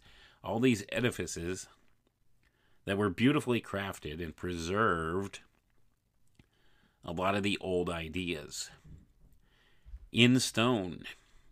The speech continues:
They preserved these ideas. So that is a false kind of argument he's making here. So he says they begrudgingly held this stuff in monasteries and whatnot.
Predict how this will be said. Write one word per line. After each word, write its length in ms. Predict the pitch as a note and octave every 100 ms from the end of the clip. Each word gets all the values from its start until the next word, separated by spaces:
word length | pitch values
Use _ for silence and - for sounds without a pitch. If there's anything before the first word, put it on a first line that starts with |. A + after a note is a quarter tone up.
| - _ _ _ _ _ _ _ - - _ _ _ -
They 120 | G#2
preserved 720 | A#2+ A2 A#2 C3+ A#2 F#2 F#2+
these 360 | - F#2+ F2 - -
ideas. 600 | E2 D#2+ D2+ C#2+ D2+ - - -
So 400 | - G2 F#2+ G2
that 300 | A2 A2+ -
is 300 | G#2 G2 F#2+
a 320 | F#2+ F#2 E2+ -
false 460 | - - F#2 D#2+ -
kind 260 | - F2 D#2+
of 100 | -
argument 480 | E2+ E2+ D2+ D2+ C#2+
he's 180 | D#2 D2+
making 460 | E2+ F#2 - D#2 -
here. 260 | D2+ D#2 - - - - - - - -
So 120 | -
he 100 | C3
says 260 | - C3 G#2+
they 120 | A2+
begrudgingly 1040 | F#2 G2 E2+ G2+ G#2+ F#2+ F2 D#2 D2 - - -
held 260 | F2+ D#2+ C#2+
this 180 | D2+ -
stuff 320 | D2+ D2 -
in 160 | D2+
monasteries 680 | D2+ D2 D2 - E2 D2+ D2
and 160 | D2 D2
whatnot. 440 | E2 C2 D#2 D2+